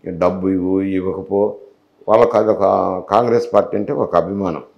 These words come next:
ఎందుకంటే వాళ్ళకి చేసిన కార్యక్రమాలు అయితేనేమి వాటన్నిటి దృష్టిలో పెట్టుకొని వాళ్ళు కాంగ్రెస్ వైపే ఉంటారు. ఇక్కడ కూడా దేశం మొత్తం మీద ఈడే కాదు, దేశం మొత్తం మీద. ఇక్కడ ఏమైందంటే కాంగ్రెస్ పార్టీ కిలపడిపోయేసరికి,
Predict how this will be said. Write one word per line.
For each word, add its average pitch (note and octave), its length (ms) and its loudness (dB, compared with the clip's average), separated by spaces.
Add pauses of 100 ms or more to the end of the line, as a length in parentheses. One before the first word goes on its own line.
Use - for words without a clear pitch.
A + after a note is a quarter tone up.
ఎందుకంటే G2+ 420 -4
వాళ్ళకి G#2 420 0
చేసిన A2 260 -4
కార్యక్రమాలు F#2 680 -6
అయితేనేమి E2+ 720 -10 (160)
వాటన్నిటి G#2+ 540 -6
దృష్టిలో F#2+ 460 -10
పెట్టుకొని F#2 560 -12 (720)
వాళ్ళు G#2 560 0 (300)
కాంగ్రెస్ A#2+ 400 0
వైపే A2+ 300 0
ఉంటారు. E2+ 360 -2
ఇక్కడ D#2+ 220 -8
కూడా E2 160 -8
దేశం A#2 420 -2
మొత్తం G#2+ 300 -2
మీద G#2 140 0
ఈడే G2 300 0
కాదు, D2 280 -4
దేశం F2 360 -8
మొత్తం C2 280 -18
మీద. A#1 120 -18 (800)
ఇక్కడ C3 220 4
ఏమైందంటే C#3 580 6
కాంగ్రెస్ B2 540 -2
పార్టీ A2 220 0
కిలపడిపోయేసరికి, A2 1500 -2